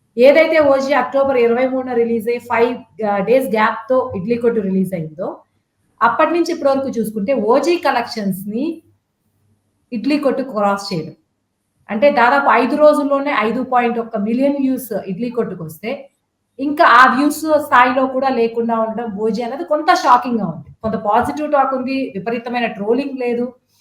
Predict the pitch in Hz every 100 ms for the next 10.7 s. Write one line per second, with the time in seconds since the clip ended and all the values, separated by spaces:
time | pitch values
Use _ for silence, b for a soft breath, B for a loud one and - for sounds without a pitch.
0 | _ 202 202 277 294 277 240 233 254 247
1 | 240 226 320 311 285 269 269 240 226 262
2 | 262 254 233 233 233 226 226 208 214 254
3 | 262 240 - 269 320 320 285 254 - 233
4 | 226 226 220 208 214 220 214 214 196 196
5 | 202 - _ _ _ 208 262 320 - 196
6 | 180 - 190 - - - _ - 240 330
7 | 381 330 240 - - _ _ - - 247
8 | 254 285 - 320 320 277 277 262 254 240
9 | 214 208 269 269 233 254 220 220 233 247
10 | 214 214 220 220 202 226 226